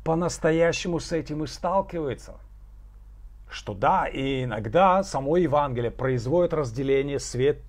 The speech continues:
света тьмы, что иногда приходится человеку буквально оставлять своих, э, домашних, своих родных, потому что происходит разделение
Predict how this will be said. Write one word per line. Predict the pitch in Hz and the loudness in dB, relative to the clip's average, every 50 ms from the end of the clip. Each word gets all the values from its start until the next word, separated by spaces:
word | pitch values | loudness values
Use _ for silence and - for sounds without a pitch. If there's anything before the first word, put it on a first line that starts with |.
| - | -18
света | - - - 127 135 156 156 160 | -18 -10 -6 -4 -4 -4 -4 -6
тьмы, | 127 - - 139 156 175 165 - - - - - | -10 -10 -10 -8 -8 -8 -8 -10 -14 -18 -18 -16
что | - - - - 135 139 143 151 | -14 -12 -8 -4 -2 -2 0 0
иногда | 151 156 139 120 117 156 165 185 | 0 -2 -2 -2 -2 -2 -2 -2
приходится | 185 165 156 120 - 175 175 - 170 147 | -4 -6 -8 -6 -4 -4 -4 -6 -8 -10
человеку | - - 156 156 143 - 156 147 127 - - - - - - | -6 -4 -4 -4 -4 -4 -6 -8 -8 -8 -12 -16 -16 -12 -8
буквально | 110 113 110 - - 131 131 131 180 185 - 302 120 107 110 110 151 - - - - - - | -4 -4 -4 -4 -2 2 4 6 6 6 4 2 0 -2 -4 -6 -6 -8 -12 -16 -18 -14 -12
оставлять | - 135 127 - - 139 131 131 139 143 147 147 131 - | -10 -10 -10 -8 -6 -4 -4 -2 -2 -2 -2 -4 -4 -6
своих, | - - 131 123 120 123 123 - - - - - - - - - - - - - | -6 -4 -2 -2 0 -2 -2 -4 -6 -10 -14 -14 -14 -14 -16 -16 -16 -16 -14 -10
э, | - 110 | -8 -6
домашних, | 104 101 113 120 120 123 131 147 156 156 - - - 180 170 147 - - - - - - - - - | -4 0 0 2 2 4 4 4 2 2 0 -4 -6 -6 -8 -8 -10 -14 -18 -18 -18 -18 -18 -16 -16
своих | - - - 127 131 135 127 | -12 -6 -4 -2 -2 -2 -2
родных, | 143 135 131 113 113 147 160 170 160 - | 0 -2 -2 -2 -2 -2 -2 -2 -2 -4
потому | - 117 - 127 135 | -6 -6 -4 -4 -4
что | 127 - - | -4 -4 -6
происходит | - - 127 131 135 127 - - 165 160 160 160 165 | -4 0 2 4 4 2 4 6 8 8 8 8 6
разделение | 156 156 131 113 117 147 165 196 226 254 277 240 185 120 80 73 - | 4 2 0 0 -2 2 6 8 8 8 6 4 -2 -4 -6 -10 -14